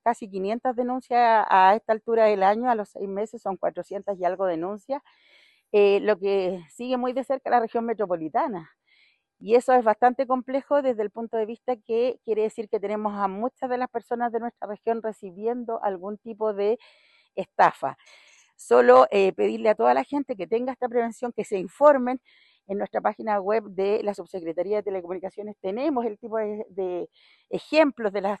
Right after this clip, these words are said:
tipos de estafas que existen. También la P D I informa al respecto, también prevención de delito. Así que,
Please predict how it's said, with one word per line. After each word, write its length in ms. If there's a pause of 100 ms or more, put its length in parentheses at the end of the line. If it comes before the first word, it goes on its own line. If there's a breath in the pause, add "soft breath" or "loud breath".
tipos 240
de 80
estafas 360
que 80
existen. 600 (460 soft breath)
También 420
la 120
P 100
D 100
I 140
informa 540
al 80
respecto, 440
también 360
prevención 440
de 100
delito. 420
Así 240
que, 200